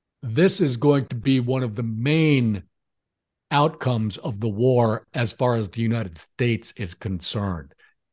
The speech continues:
Now, that doesn't mean that all these other nations of the global south are going to go rushing into the arms of China, who, let's face it, has their own problems in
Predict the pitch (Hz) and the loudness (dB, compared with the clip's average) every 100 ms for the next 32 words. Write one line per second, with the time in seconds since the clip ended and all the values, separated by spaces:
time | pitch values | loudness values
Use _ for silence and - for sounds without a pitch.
0 | _ _ _ 135 143 185 196 196 151 165 | _ _ _ 0 4 6 6 6 4 4
1 | 165 190 190 151 147 139 _ _ _ _ | 6 6 6 4 2 2 _ _ _ _
2 | _ _ _ _ 151 165 156 160 151 156 | _ _ _ _ 2 2 4 2 2 0
3 | 147 156 151 147 139 131 143 151 127 - | 0 0 -2 -4 -4 -4 0 0 0 -2
4 | 170 170 156 127 147 147 123 139 127 139 | 2 4 4 2 2 2 2 0 2 2
5 | 147 131 139 131 120 143 135 117 117 95 | 2 0 0 -2 -2 -2 -2 0 -2 2
6 | 143 156 131 87 - - 143 127 - 143 | 4 6 4 2 -6 -2 0 0 2 2
7 | - - 170 170 175 123 - _ _ _ | 0 0 6 6 6 0 -2 _ _ _
8 | _ _ - 170 127 143 143 175 208 - | _ _ 4 4 6 6 8 8 6 6
9 | 127 107 98 92 90 - - _ _ _ | 4 4 -2 -6 -8 -10 -16 _ _ _
10 | _ _ _ _ _ - 135 123 120 | _ _ _ _ _ -2 0 2 0